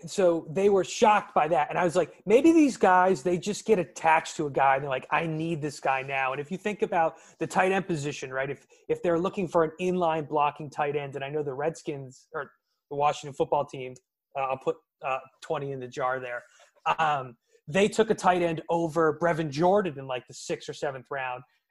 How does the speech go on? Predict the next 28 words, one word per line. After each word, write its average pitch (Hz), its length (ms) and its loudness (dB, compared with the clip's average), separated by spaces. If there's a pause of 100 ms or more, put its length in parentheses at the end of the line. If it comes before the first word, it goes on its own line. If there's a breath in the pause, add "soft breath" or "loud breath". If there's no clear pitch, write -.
an 175 120 -8
inline 196 460 2
blocking 165 400 0
tight 165 240 0
end. 156 180 -4
And 135 100 -14
you're 139 100 -8
thinking, 151 360 -8
"Okay, 151 180 -4
it's - 180 -8
just - 300 -8
about 151 280 -2
where 147 140 -4
it 135 80 -10
fits." 190 440 -4
And, 135 120 -10 (420 soft breath)
you 170 80 -4
know, 165 80 0
Jacksonville 180 520 2
does 160 160 -4
have 165 100 0
a 160 60 2
lot 151 180 2
of 139 100 -8
talent. 156 380 -2
And 139 80 -8
I 135 60 -8
think 151 180 -8